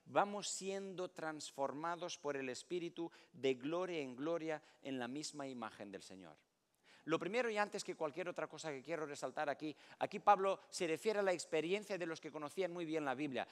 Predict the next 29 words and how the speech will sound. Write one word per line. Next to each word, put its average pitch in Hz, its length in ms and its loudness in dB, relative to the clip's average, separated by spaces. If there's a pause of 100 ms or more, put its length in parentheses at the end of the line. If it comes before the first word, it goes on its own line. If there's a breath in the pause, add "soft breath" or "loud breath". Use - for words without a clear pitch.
(140 loud breath)
Pero 151 160 0
queridos 226 360 -2
hermanos, 185 380 0
si 175 180 -4
no 214 360 -2
estamos 202 640 4
convertidos 175 840 0
al 180 100 0
Señor, 165 400 -2 (200 loud breath)
seguimos 226 540 -2
teniendo 220 380 0
el 196 80 2
mismo 208 320 -4
velo 208 180 2
aunque 190 240 0
leemos 214 320 -2
el 196 80 -2
Nuevo 180 180 0
Testamento. 160 560 -4 (2250 soft breath)
Porque 156 260 2
este 226 260 4
velo 226 420 8 (120)
se 156 220 -2
quita 202 420 -2 (160)
cuando 160 380 4
hay 175 260 8
una 156 220 0
verdadera 139 640 -2
conversión. 120 720 -6